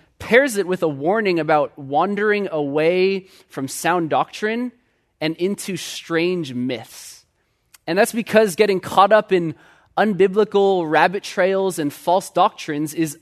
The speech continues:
unclear thinking. It's uncareful. It's, it's unbalanced and undiscerning. And that's what this call for sober-mindedness is warning against. It's warning against unclear and impaired thinking. So,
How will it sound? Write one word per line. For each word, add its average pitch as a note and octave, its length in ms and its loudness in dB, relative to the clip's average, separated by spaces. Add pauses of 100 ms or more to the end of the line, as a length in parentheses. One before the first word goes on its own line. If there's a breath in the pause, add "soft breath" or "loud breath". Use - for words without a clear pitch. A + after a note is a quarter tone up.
unclear F#3+ 800 -2
thinking. D3 540 -8 (600)
It's F3+ 280 -2
uncareful. G3 960 -2
It's, - 240 -8 (180 loud breath)
it's - 220 -6
unbalanced G3+ 800 2
and D#3+ 160 -4
undiscerning. E3 920 -4 (880)
And D#3+ 120 -4
that's F#3+ 180 0
what G#3 140 2
this F#3 140 -6
call F3+ 260 2
for D#3+ 120 -10
sober-mindedness D#3 1120 -2
is C3+ 120 -8
warning D3 380 -4
against. C3+ 600 -4 (220 soft breath)
It's C#3+ 160 -10
warning F3 260 0
against D#3 600 -2
unclear F3+ 720 0 (240 loud breath)
and D#3 160 -2
impaired D#3 420 -4
thinking. D#3 380 -6
So, D3 280 -2